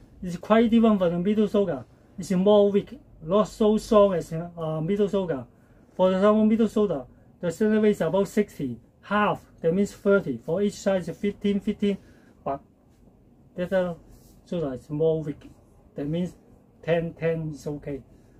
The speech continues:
Later, I will show you use about the ten pounds, uh, to do demonstration. Once again, breathe out through, through your mouth. When you up, as far as well. And when you down, breathe in slowly,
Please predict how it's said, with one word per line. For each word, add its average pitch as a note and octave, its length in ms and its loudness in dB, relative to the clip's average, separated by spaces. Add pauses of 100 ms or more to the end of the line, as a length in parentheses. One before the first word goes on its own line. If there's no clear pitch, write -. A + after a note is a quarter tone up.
(160)
Later, F#3+ 240 4
I C#3 240 0
will F#3 120 0
show G#3 200 2
you G3+ 200 2 (320)
use G#3 160 -2
about F#3 400 0
the D3 240 -4 (120)
ten F#3+ 300 -2
pounds, E3+ 460 -6 (920)
uh, D3+ 500 -2
to D#3 160 -6
do F#3+ 340 -6
demonstration. F3+ 760 -2 (380)
Once F#3+ 220 -2
again, F#3 360 -2 (460)
breathe G3 200 2
out F#3+ 200 2
through, F3+ 420 -6 (100)
through F#3+ 120 -6
your D#3+ 140 0
mouth. F3 180 -2
When F#3+ 320 2
you E3+ 120 0
up, G3+ 200 -4 (1200)
as D#3 160 -12
far G3 280 0
as C#3 100 -6
well. E3+ 260 0 (440)
And D#3+ 200 -6
when G3 180 4
you E3 80 -2
down, F#3 240 2
breathe G3 240 -2
in F#3+ 100 -2
slowly, E3+ 400 -4